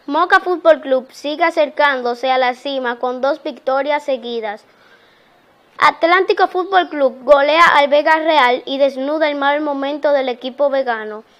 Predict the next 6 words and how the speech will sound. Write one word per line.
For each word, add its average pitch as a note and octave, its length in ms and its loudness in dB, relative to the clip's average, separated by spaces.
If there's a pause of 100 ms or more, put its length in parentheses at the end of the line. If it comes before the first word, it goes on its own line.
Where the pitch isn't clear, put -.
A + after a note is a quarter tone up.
(340)
Cibao F4 400 2
Fútbol G#4 420 2
Club C4 240 -2 (120)
consolida D4+ 680 0
su F4+ 160 -6
supremacía, D4 1000 -2